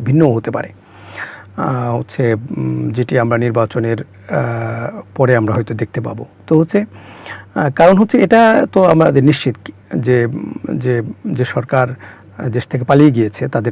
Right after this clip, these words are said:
তো এই নির্বাচনের কোনো সুযোগ নেই। এবং ইতিমধ্যে তারা নির্বাচন বর্জনের ডাক দিয়েছে। আম, উম, তো তাদের তরফ থেকে তারা নির্বাচন প্রতিহত করার চেষ্টা করবে, এটা, আহ, স্পষ্টতই ক্লিয়ার। তো, উম, এখন নির্বাচনের, আহ, যে শঙ্কা করা হচ্ছে,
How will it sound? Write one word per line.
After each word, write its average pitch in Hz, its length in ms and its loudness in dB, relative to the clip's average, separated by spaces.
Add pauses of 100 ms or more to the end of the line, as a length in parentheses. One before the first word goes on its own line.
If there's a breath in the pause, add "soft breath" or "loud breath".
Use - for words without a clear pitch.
তো 120 140 0
এই 113 60 2
নির্বাচনের 113 440 -2
কোনো 117 140 -4
সুযোগ 170 300 4
নেই। 113 160 0 (520 loud breath)
এবং 151 240 2
ইতিমধ্যে 165 400 4
তারা 131 220 4
নির্বাচন 123 500 0
বর্জনের 127 400 2
ডাক 120 140 4
দিয়েছে। 120 400 -2 (440 loud breath)
আম, 113 640 -2 (100)
উম, 117 340 -2
তো 131 280 4 (480 soft breath)
তাদের 151 320 6 (100)
তরফ 156 260 6
থেকে 214 180 0
তারা 208 160 2
নির্বাচন 143 460 4
প্রতিহত 151 340 2
করার 143 200 2
চেষ্টা 135 280 -4
করবে, 120 280 0
এটা, - 260 2
আহ, - 760 -8
স্পষ্টতই 139 540 -2 (120)
ক্লিয়ার। 113 260 -2 (640 loud breath)
তো, 143 300 6 (280)
উম, 139 400 2 (120)
এখন 240 320 2
নির্বাচনের, 196 1080 4
আহ, - 1080 4
যে 151 280 6
শঙ্কা 165 340 4
করা 160 240 6
হচ্ছে, 170 360 2